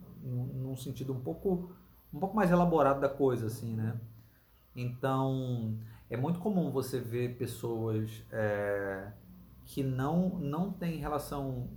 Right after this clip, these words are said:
é, direta com arte, assim, no sentido do,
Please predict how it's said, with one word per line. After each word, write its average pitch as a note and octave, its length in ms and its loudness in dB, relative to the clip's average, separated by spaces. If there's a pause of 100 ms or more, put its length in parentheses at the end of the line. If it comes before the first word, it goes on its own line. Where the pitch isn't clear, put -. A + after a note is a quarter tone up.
(120)
é, G#2 460 -6 (920)
direta B2 520 2
com B2+ 260 -2
arte, C3 380 -4
assim, B2 180 -8
no A#2 100 -6
sentido B2+ 380 -6
do, B2 160 -8